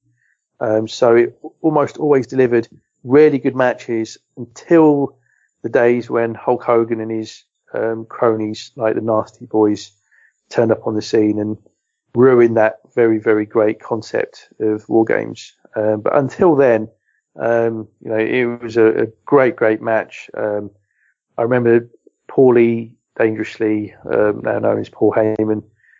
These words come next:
his Dangerous Alliance facing, um,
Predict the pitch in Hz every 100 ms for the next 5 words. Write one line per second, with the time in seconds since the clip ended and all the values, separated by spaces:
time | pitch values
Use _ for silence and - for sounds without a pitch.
0 | _ 120 110 135 120 110 - 110 120 123
1 | 120 120 - - - _ _ _ _ _
2 | 131 113 - 117 113 113 110 - - 110
3 | 110 110 107 107